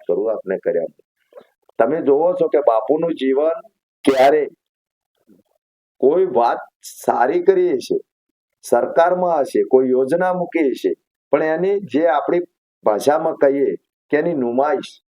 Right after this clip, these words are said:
એની એડવર્ટાઇઝ, એ-, એનો પ્રપોઝ, પ્રપંચ, આ બધું બાપુએ એનાથી દૂર છે, કામને મહત્વ આપ્યું છે કે ભાઈ આપણે ગવર્મેન્ટમાં છીએ, આપણા પાસે જે છે એ લોકોને આપવાનું છે,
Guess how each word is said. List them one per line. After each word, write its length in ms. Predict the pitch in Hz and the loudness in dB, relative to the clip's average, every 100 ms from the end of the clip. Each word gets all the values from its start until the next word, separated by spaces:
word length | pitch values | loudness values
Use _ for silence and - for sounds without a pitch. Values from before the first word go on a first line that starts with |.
| _ _ | _ _
એની 300 | - 123 139 127 | -2 0 2 0
એડવર્ટાઇઝ, 640 | 120 139 151 147 139 120 _ _ _ _ _ _ 98 | 0 0 0 2 2 0 _ _ _ _ _ _ 0
એ-, 200 | 117 110 127 | 0 2 0
એનો 180 | 147 | -2
પ્રપોઝ, 600 | 143 127 120 143 151 123 - _ _ _ _ 123 | 0 0 0 0 0 0 -6 _ _ _ _ 0
પ્રપંચ, 500 | 120 156 160 131 113 - _ - | 2 2 0 -2 -8 -16 _ -2
આ 180 | 135 | 0
બધું 260 | 160 175 180 | 0 -2 0
બાપુએ 440 | 165 151 175 185 | 0 0 0 0
એનાથી 360 | 170 156 170 180 | 0 -2 0 0
દૂર 180 | 165 185 | 0 0
છે, 180 | 180 147 - | 0 -2 0
કામને 320 | 131 143 180 | 0 0 -2
મહત્વ 400 | 185 175 - 143 | 0 -2 0 0
આપ્યું 320 | 117 - 90 | -2 -4 -8
છે 100 | - _ _ _ - | -8 _ _ _ -2
કે 120 | 135 | 0
ભાઈ 200 | 135 180 | 2 0
આપણે 360 | - 127 - 123 | 0 -2 0 0
ગવર્મેન્ટમાં 680 | 131 131 170 175 170 147 131 | 2 2 0 -2 -2 0 0
છીએ, 280 | 123 120 135 - | 0 -2 -2 0
આપણા 340 | 120 123 165 165 | 0 2 0 0
પાસે 240 | 147 139 156 | -2 0 -4
જે 200 | 107 123 | -2 -2
છે 180 | 143 160 175 | 0 0 0
એ 120 | 151 | -2
લોકોને 400 | 120 113 123 147 | -4 -4 -2 -2
આપવાનું 480 | 160 160 196 190 175 | -2 -2 -2 -2 -4
છે, 160 | 135 | 0